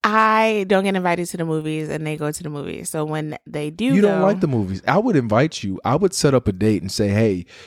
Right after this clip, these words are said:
Speaker 2: you wanna go see this? You wanna go see Captain America,
Speaker 1: Mm.
Speaker 2: get it poppin', and see,
Speaker 1: No,
Speaker 2: you
Speaker 1: I'm
Speaker 2: know,
Speaker 1: good. I wait,
Speaker 2: Thor?"
Speaker 1: I wait till it comes out.
Speaker 2: But even when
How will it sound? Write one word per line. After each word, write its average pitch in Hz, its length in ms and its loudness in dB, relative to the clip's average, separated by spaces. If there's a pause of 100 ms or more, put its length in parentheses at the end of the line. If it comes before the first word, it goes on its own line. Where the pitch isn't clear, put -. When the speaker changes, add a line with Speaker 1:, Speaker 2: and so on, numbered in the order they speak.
(140)
Speaker 2:
you 98 160 2
wanna 107 220 2
go 101 180 2
see 113 240 2
this? 117 400 0 (320)
You 101 140 -2
wanna 107 220 2
go 101 180 2
see 104 500 2 (260)
Captain 107 420 -2
America, 104 520 0
Speaker 1:
Mm. 165 480 -2
Speaker 2:
get 113 140 4
it - 140 -2
poppin', 110 500 0 (200)
and 95 200 -4
see, 101 440 -2
Speaker 1:
No, 240 180 -4
Speaker 2:
you 247 60 0
Speaker 1:
I'm 262 60 -2
Speaker 2:
know, - 100 0
Speaker 1:
good. 202 240 2
I 214 120 4
wait, - 180 4
Speaker 2:
Thor?" 117 220 0
Speaker 1:
I 220 100 0
wait 233 220 0
till 175 140 0
it 156 60 -4
comes 165 260 -2
out. 151 200 -4
Speaker 2:
But 131 140 2
even 160 340 0
when 139 140 0